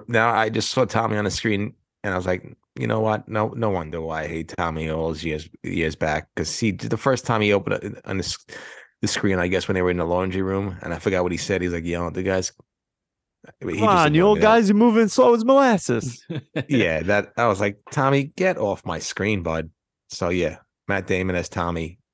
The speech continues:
Speaker 1: Uh, that's a home run.
Speaker 2: You know, I hate that line is because someone told me that I run slow as molasses in, like, fourth grade.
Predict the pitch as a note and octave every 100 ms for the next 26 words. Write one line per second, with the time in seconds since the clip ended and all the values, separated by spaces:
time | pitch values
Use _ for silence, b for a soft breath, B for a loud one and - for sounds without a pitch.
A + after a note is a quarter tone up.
0 | - E2 D#2+ E2 D#2+ F2 D#2 E2 - -
1 | - _ _ _ _ _ _ - B2 B2
2 | C3 D3+ E3 D#3 E3 E3 D#3+ E3 C3 A2
3 | A2+ C3+ A2+ - C3 C3+ A2+ A#2+ A#2 A2
4 | G2+ F2+ G2+ A2 G#2+ G2+ G2+ - A2 G#2+
5 | G2 G2 G2 G#2 G#2 G#2 G2 G2+ G2+ G2
6 | G2 - A2+ G#2+ - G#2+ A#2+ B2